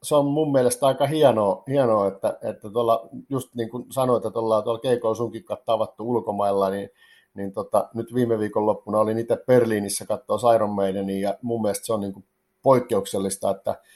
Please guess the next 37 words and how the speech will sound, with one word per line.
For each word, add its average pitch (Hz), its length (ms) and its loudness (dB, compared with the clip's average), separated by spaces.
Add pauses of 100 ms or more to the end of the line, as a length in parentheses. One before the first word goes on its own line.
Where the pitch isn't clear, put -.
(560)
kun 107 160 -2
meidän 120 320 6
fanit 98 300 -2
tapaa 117 380 6
jossakin, 95 720 -2 (180)
he 101 80 -8
kävelee 104 380 2
kaupungilla 98 640 2
ohi 110 260 2
jossain 92 360 -4
turistinähtävyydessä 90 1120 -6
ja 82 60 -8
siellä 95 220 -2
on 101 80 -4
meidän 101 300 2
paita, 92 360 -2
niin 87 140 -10
ihmiset 113 420 -2
tervehtii 98 520 2
toisiaan, 95 520 0
vaikka 90 260 -2
he 90 40 -2
ei 80 200 -8
tunne. 87 380 -12 (580)
Ja - 60 -2
mun 110 200 2
mielestä 101 320 0
tää 120 140 8
on 107 120 2
niin 95 140 -4
kuin 101 240 0
Iron 98 200 0
Maideniin 90 520 -4
liittyen 90 380 -6
sellainen 95 340 -2
erikoinen, 90 520 -4
että - 260 -10